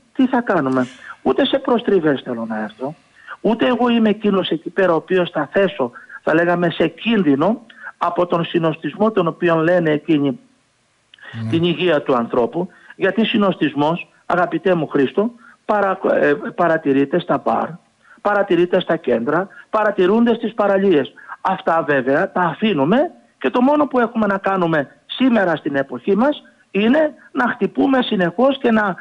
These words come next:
Speaker 1: εκδηλώνουμε την αυστηρότητά μας μόνο στην Εκκλησία. Και η Εκκλησία, και πάλι να ταπεινώνεται.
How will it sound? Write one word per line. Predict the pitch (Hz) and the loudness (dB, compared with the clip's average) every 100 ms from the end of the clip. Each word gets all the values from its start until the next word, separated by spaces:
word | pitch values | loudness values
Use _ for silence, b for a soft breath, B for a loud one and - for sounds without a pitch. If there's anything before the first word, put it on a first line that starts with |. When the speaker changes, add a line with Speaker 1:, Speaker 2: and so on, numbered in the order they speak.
| B B - | B B -4
Speaker 1:
εκδηλώνουμε | 190 180 208 220 247 226 185 | -4 0 0 2 2 2 2
την | 185 170 | 0 -2
αυστηρότητά | 156 - 175 262 285 240 240 | -2 0 2 2 0 0 2
μας | 262 285 285 B B | 2 0 -2 B B
μόνο | - 240 294 285 | -2 0 2 0
στην | - 254 | 0 -2
Εκκλησία. | 247 247 - 180 135 | -2 -4 -2 0 0
Και | - 185 | 0 2
η | 180 | 2
Εκκλησία, | 175 175 151 - 185 269 302 B B - | 2 0 -2 0 2 2 -2 B B -4
και | 175 | -2
πάλι | 208 254 226 | 0 2 2
να | 170 160 | 2 -2
ταπεινώνεται. | 151 147 139 127 123 117 | -2 -2 0 0 -2 -6